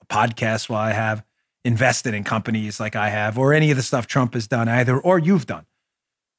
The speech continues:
Most of them have never mopped the floor, cleaned the mausoleum, things I've done too. That's why they're journalists, because they have no skills to do anything else. So they bark orders at the president of the United States, despite being not one one-thousandth of the man he is.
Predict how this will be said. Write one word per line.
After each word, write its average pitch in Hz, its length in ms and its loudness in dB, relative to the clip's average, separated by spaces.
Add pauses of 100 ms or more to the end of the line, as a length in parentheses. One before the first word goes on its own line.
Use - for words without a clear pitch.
(400)
Most 147 240 2
of 143 60 0
them 131 100 4
have 117 80 2
never 123 220 2
mopped 117 320 0
the 110 80 -10
floor, 131 480 2
cleaned 147 280 2
the 127 60 2
mausoleum, 120 580 0
things 180 240 2
I've 156 200 2
done 135 220 4
too. 117 280 0 (580)
That's 135 240 0
why 143 160 4
they're 127 140 0
journalists, 135 640 0 (100)
because 123 240 -2
they 123 120 -2
have 127 340 2
no 113 280 -2
skills 123 540 0
to 135 80 -4
do 156 240 4
anything 104 420 -4
else. - 260 -20 (720)
So 143 140 0
they 127 120 2
bark 135 340 2
orders 131 400 2
at 117 80 -6
the 107 80 -10
president 120 320 0
of 113 40 2
the 113 160 0
United 104 140 -4
States, 127 360 -2
despite 117 460 -2
being 117 220 0
not 110 200 -2
one 131 220 2
one-thousandth 117 640 0
of 95 120 -10
the 101 60 -10
man 95 320 -8
he 110 180 -2
is. - 280 0